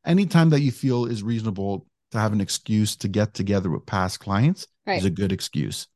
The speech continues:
Speaker 1: Um, more than likely, I would say the, the, the, the key number out there is maybe five times a year.
Speaker 2: Five times a year. Okay. Um, and then as far as, like, a lot of questions are, you know, how do you cover the cost of these? Where do you have these events, right?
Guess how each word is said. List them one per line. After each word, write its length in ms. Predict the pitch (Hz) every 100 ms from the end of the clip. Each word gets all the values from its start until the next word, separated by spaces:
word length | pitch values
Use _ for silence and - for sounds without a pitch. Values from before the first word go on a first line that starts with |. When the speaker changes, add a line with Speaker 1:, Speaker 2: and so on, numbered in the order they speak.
| _ _ _ _ _ -
Speaker 1:
Um, 380 | 98 95 90 - _
more 180 | 139 147
than 160 | 151 135
likely, 340 | 127 - 110
I 200 | - 113
would 160 | 117 110
say 220 | - 113
the, 340 | 104 107 104
the, 100 | 101 104 107
the, 180 | 113 110
the 140 | 110 107
key 240 | - 131
number 320 | 113 110 101 101
out 140 | 107
there 140 | 110
is 100 | 101
maybe 240 | 92 95 98
five 300 | - 101 101
times 260 | 101 95 85
a 60 |
year. 280 | 82 73 - _ _ _ _ -
Speaker 2:
Five 160 | 220 208
times 240 | 214 208
a 40 |
year. 260 | 196 165 185
Okay. 400 | 226 240 190 185 - - _ _ -
Um, 340 | 185 165 165 - -
and 180 | 233
then 260 | 240 226 220
as 220 | - 208
far 240 | - 247 233
as, 380 | 214 185 180
like, 160 | 156 196
a 60 | 202
lot 180 | 233 240
of 160 | 202
questions 560 | - 196 196 - 160 180
are, 240 | 156 156
you 120 | 160
know, 160 | 175 135
how 200 | - 185
do 80 | 233
you 180 | 240 220
cover 320 | 208 160 185
the 100 | 190
cost 420 | - 247 269 262
of 80 | 165
these? 200 | 156 165
Where 180 | 180 226
do 60 | 320
you 140 | 349
have 440 | 214 175 208 190
these 240 | 160 143 143
events, 400 | - 123 101 -
right? 240 | 180 156